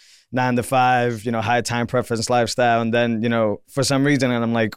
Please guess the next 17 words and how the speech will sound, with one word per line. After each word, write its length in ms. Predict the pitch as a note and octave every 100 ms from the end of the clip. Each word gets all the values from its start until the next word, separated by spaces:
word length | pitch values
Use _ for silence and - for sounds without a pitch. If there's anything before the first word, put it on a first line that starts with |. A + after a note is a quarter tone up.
| _
watching 480 | A2+ A#2 B2+ C3 A#2+
everybody 400 | A#2+ A#2+ A#2 A2+
on 140 | A2+
Twitter, 240 | A#2 A#2+ A2
and 80 | G#2
I'm 80 |
like, 260 | G#2 G2+ F#2+ - _ _ _ -
these 140 | D3
guys 260 | B2 C3 B2+
have 240 | A2+ B2 A2
the 80 |
lowest 340 | A2 B2 F3 -
time 200 | A#2 A2
preference 320 | A#2 G#2+ A2
of 80 | G#2+
all 120 | G#2
time. 400 | G2+ A#2+ D#3 G2+